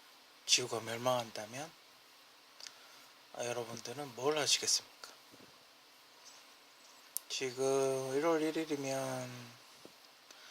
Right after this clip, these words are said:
한 삼 개월 정도 남았죠, 그죠? 삼 개월 동안 뭘 하겠습니까? 근데 마침, 어, 마침 구글도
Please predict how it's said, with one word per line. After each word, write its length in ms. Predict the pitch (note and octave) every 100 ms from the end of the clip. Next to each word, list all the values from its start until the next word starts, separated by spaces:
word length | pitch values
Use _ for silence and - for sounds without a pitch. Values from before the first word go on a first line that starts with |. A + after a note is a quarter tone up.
| - - -
한 100 | D3
삼 240 | G#3 A3
개월 220 | A3 G#3
정도 220 | D3+ B2
남았죠, 440 | B2 C3 C3 - A#2
그죠? 240 | A#2 C3 C#3+ - - - - - - - - - - - - - - - - - - - - - - -
삼 300 | - C#3+ C#3+
개월 280 | D3 B2+ -
동안 360 | A#2+ A#2 A2+ A2+
뭘 240 | A#2 A#2
하겠습니까? 600 | A#2 A#2+ - B2+ - - - - - - - - - -
근데 180 | E3 F3+
마침, 880 | D3+ D3+ - - - A3 G#3+ G#3+ G#3+ - - - - - - - - - - - -
어, 480 | C#3+ C#3 C3+ C3+ C3
마침 760 | B2 C3 - - - A3 G#3+ G3+
구글도 920 | - F3 F3+ G3+ G3+ G3 F#3+ F#3+ A3